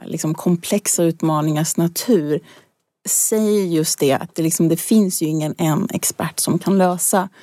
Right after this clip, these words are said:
eh, utan det är eh, de många s-, perspektiv som behövs. Ehm,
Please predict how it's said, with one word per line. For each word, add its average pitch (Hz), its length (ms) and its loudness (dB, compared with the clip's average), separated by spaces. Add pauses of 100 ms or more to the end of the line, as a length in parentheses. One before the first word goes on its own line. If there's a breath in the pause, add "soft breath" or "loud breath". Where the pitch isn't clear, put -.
(420 soft breath)
eh, - 320 -2
utan 180 320 0
det 170 240 -2
är 165 460 -4 (540)
eh, - 260 -4
de 170 160 2
många 180 800 2
s-, - 440 -6
perspektiv 160 680 -2 (180)
som 151 220 0
behövs. - 520 -6 (360 loud breath)
Ehm, 156 600 -4